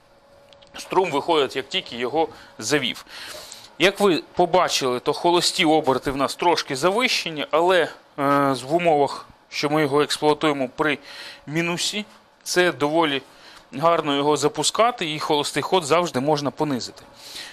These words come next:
Далі, чого ще торкнулися наші зміни? Ну, ви бачите, замість П двадцять п'ять пультів встановлені вже, е, звичайні пульти від мопедів,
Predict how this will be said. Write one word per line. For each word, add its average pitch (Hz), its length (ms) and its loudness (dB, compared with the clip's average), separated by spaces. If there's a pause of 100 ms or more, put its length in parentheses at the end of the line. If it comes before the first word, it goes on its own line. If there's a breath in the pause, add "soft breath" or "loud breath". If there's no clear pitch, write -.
(100)
Далі, 156 320 2 (360 loud breath)
чого 185 300 2
ще 220 340 2 (200)
торкнулися 180 580 -2
наші 165 320 0
зміни? 135 380 -6
Ну, 180 180 -4
ви 180 80 2
бачите, 165 500 -2
замість 151 400 0 (120)
П 165 240 2 (140)
двадцять 151 380 -2
п'ять 165 380 -2 (180)
пультів 170 520 -10 (380 loud breath)
встановлені 180 680 -2
вже, 143 340 0 (360)
е, 131 260 -4
звичайні 147 520 -2
пульти 131 460 -8
від 123 180 -10
мопедів, 208 600 -2